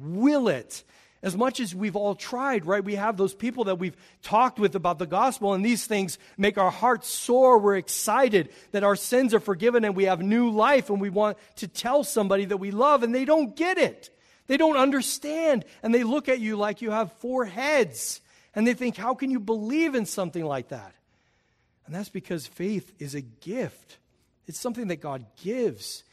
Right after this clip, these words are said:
He works it in the hearts of his people. And of course, there's some comfort there, right? It doesn't all rest on my performance or my persuasive abilities. Sometimes it really is just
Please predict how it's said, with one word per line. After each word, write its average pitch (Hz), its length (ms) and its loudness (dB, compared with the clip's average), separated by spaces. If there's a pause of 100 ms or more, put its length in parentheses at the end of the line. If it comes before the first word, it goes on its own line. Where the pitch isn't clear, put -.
(140)
He 214 160 -2
works 175 600 -4
it 214 100 -2
in 202 100 -2
the 180 80 -6
hearts - 440 -8
of 170 80 -10
his 147 160 -14
people. 202 480 -14 (360)
And - 100 -8
of 214 140 -6
course, 247 280 0
there's 202 200 0
some 185 160 -4
comfort 277 580 -4
there, 117 180 -8
right? 143 360 -6 (320)
It - 140 -4
doesn't 226 320 4
all 214 200 6
rest 220 440 -2
on 190 120 0
my 190 200 0
performance 196 1040 -2 (240)
or 190 120 6
my 196 280 2
persuasive 220 920 -2
abilities. 196 880 0 (360)
Sometimes 240 640 0
it 214 100 0
really 226 400 0
is 254 240 2
just - 380 -2